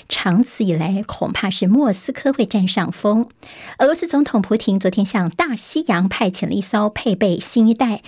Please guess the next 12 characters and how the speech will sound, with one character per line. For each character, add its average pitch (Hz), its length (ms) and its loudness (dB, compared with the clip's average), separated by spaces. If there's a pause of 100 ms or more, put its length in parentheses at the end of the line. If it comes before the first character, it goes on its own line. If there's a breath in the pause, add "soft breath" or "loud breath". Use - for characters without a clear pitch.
(320 loud breath)
高 277 260 2
超 226 300 0
音 233 180 6
速 202 220 0
巡 175 260 0
弋 196 140 0
飞 208 180 0
弹 202 180 2
的 - 260 -2 (120)
护 - 260 -2
卫 294 160 2
舰， - 340 -2